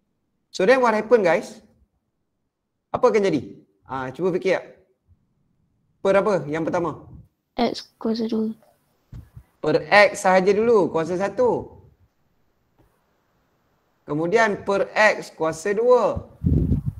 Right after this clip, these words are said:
Speaker 1: Ingat tak saya kata? Kalau ada yang berulang, kita kena ulang dia sampai kuasa dia tu. Saya katalah tadi,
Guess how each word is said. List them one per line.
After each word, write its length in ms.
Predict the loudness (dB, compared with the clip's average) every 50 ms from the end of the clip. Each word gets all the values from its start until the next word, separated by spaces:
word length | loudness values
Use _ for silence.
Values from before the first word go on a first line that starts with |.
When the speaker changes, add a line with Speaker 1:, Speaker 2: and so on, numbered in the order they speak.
| -8 -6 -4 -2 -2
Speaker 1:
Ingat 240 | -2 0 0 0 0
tak 120 | 0 -2 -4
saya 140 | -2 -4 -4
kata? 260 | -4 -4 -2 -2 -2 -2 -2 -4 -6 -16 _ _ _ _ -4
Kalau 320 | -2 0 2 2 2 2
ada 240 | 2 0 0 2 0
yang 240 | 2 2 2 0 0
berulang, 500 | 0 0 0 0 0 0 0 -2 -4 -6
kita 300 | -10 -10 -8 -8 -6 -6
kena 180 | -6 -6 -6
ulang 540 | -6 -6 -6 -4 0 2 2 2 0 -2 -4
dia 160 | -4 -4 -2
sampai 420 | -4 -4 -6 -6 -4 -4 -4 -4 -2
kuasa 460 | -2 0 -2 0 -2 -4 -4 -2 -2
dia 100 | -2 0
tu. 160 | 0 -2 -2 -4 -8 -20 _ _ _ _ _ _ _ _ _ _ _ _ _ _ _ _ _ _ _ _ _ _ _ _ _ _ _ _ _ _ _ _ _ _ _ _ _ _ _ _ _ _ _ _ _ _ _ _ _ _ _ _ _ _ _ _ _ _ _ _ _ _ _ _ _ _ _ _ _ _ _ _ _ _
Saya 240 | -10 -8 -6 -6 -6
katalah 240 | -6 -6 -6 -6 -6
tadi, 400 | -6 -4 -4 -6 -6 -8 -12